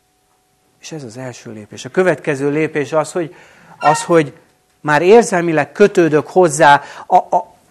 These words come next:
a, a városnak, Jeruzsálemnek a falait lerombolták, úgy mentek, jöttek az emberek, ahogy csak akartak, az ellenség kibe járhatott.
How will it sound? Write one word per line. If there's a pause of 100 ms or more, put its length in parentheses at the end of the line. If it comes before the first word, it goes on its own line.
a,
a
városnak,
Jeruzsálemnek
a
falait
lerombolták,
úgy
mentek,
jöttek
az
emberek,
ahogy
csak
akartak,
az
ellenség
kibe
járhatott.